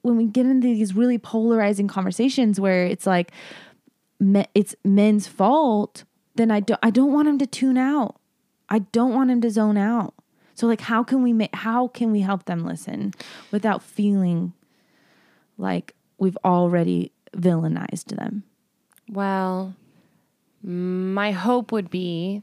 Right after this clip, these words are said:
Speaker 2: that any man that cares about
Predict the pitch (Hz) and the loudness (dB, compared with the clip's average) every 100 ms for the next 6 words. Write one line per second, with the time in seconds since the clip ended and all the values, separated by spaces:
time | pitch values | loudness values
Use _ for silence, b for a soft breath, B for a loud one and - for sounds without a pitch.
0 | - 180 170 165 - 202 208 214 208 208 | -8 -4 -2 -4 -6 -4 -2 0 0 0
1 | 214 220 - _ _ _ _ _ _ _ | -2 -6 -10 _ _ _ _ _ _ _
2 | _ _ _ _ _ _ _ _ _ _ | _ _ _ _ _ _ _ _ _ _
3 | _ _ _ _ 185 180 180 185 190 185 | _ _ _ _ -6 -4 -2 0 0 0
4 | 170 165 170 185 175 170 - - - 202 | 0 -2 -4 -4 -4 -6 -10 -14 -2 0
5 | 202 202 185 175 180 175 175 | 0 -2 -4 -4 -2 -2 -2